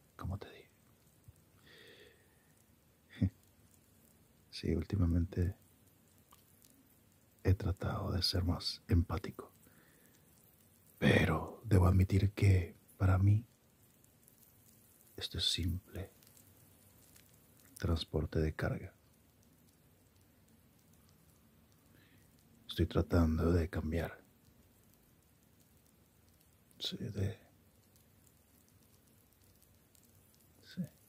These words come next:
de no ser tan indolente.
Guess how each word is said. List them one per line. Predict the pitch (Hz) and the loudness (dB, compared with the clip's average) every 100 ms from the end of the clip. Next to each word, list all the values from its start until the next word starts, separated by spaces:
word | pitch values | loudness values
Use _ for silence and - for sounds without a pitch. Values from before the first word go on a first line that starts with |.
| _ | _
de | - 85 80 85 - - _ _ - _ - - - - - - - - - - | -2 -2 0 -4 -8 -18 _ _ -20 _ -20 -20 -20 -20 -20 -20 -20 -20 -20 -6
no | 87 78 | 0 2
ser | - 76 | 2 2
tan | 82 80 | 0 2
indolente. | 78 80 76 78 78 98 - - - - | 2 2 2 2 0 -4 -12 -16 -18 -20